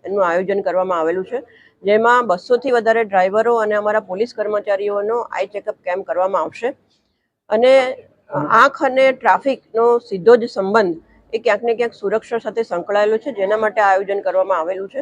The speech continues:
અને આ આયોજનમાં જે પણ, અ, ડ્રાઈવરના, જે પણ હેવી વ્હીકલના ડ્રાઈવરો છે, એમની આંખના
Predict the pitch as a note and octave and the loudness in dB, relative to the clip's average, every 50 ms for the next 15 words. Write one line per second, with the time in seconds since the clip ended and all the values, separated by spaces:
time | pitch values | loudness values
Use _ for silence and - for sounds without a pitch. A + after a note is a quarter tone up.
0 | E4+ _ _ _ _ _ _ _ _ - A3+ B3+ - - G#3 A#3+ C4+ C4+ C4 C4 | -10 _ _ _ _ _ _ _ _ -4 -2 -2 0 2 2 4 4 4 4 4
1 | B3+ B3+ A3 B3 A#3+ A#3+ A#3+ A#3+ A#3+ A#3+ B3 B3 C4 _ _ _ _ _ _ - | 2 0 0 0 -2 -2 -2 -4 -2 -2 -4 -4 -6 _ _ _ _ _ _ 0
2 | G#3 A3 G#3+ A#3 A#3 A#3+ A#3+ A3 A3+ A3 D3 - - - F#3 F3+ F3+ G#3 G3 F#3+ | 0 0 2 0 -2 -2 -2 -4 -4 -6 -8 -8 -4 -4 -4 -2 2 4 4 4
3 | F#3+ G3+ A3 A3 A#3 A3+ A#3 A3+ G3+ F#3 F#3+ F#3 G3 - A3+ A3+ A3 G#3+ E3 F3 | 6 6 4 4 4 2 2 0 0 -4 -6 -8 -6 -4 -2 -4 -2 -4 -4 -4
4 | G#3 A3 A3 A3 - A3+ G#3 G#3 G#3+ G#3 F#3 F3+ A#3 C#4 D4+ - G#3+ G#3 - C#4 | -2 -2 -2 -4 -4 -4 -2 -2 -2 -2 0 0 0 0 0 -2 -2 -4 -4 -6
5 | A#3+ A3 G3 F#3 F#3+ G3+ G#3+ G3+ - - F3 E3+ E3+ _ - A#3 A#3+ B3 B3+ B3+ | -6 -6 -6 -6 -4 -2 -2 -2 -2 -2 -4 -4 -4 _ -4 -2 0 0 0 0